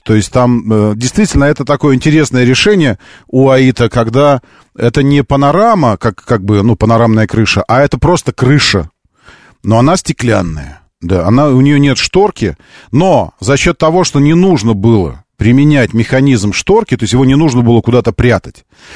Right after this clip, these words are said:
эта крыша, э, она длится, обычно, обычно панорама, э, вещь интересная визуально для тех, кто сидит на заднем, э, ряду, на заднем диване. Потому что, как правило,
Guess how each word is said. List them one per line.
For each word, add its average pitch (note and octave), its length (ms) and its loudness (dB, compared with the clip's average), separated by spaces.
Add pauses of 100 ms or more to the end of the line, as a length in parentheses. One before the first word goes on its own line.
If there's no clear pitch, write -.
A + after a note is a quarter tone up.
(260)
эта D#3 260 0
крыша, D#3+ 600 0 (400)
э, A2 460 2
она D3+ 420 2
длится, B2+ 840 -2
обычно, C3+ 600 -2
обычно A#2 500 -2
панорама, C#3 640 0 (520)
э, G2+ 480 0
вещь C#3+ 480 0 (180)
интересная C3+ 760 0
визуально G#2+ 580 0
для B2 300 0
тех, E3 240 -2
кто C3 100 -4
сидит B2 340 -2
на B2+ 140 0
заднем, F2 540 -2 (100)
э, E2 300 -2
ряду, F2+ 340 -2
на G#2 100 0
заднем G#2 280 -2
диване. F2 460 -2 (360)
Потому C#3+ 240 -2
что, C#3 140 -4
как C#3 180 -2
правило, D#3+ 500 2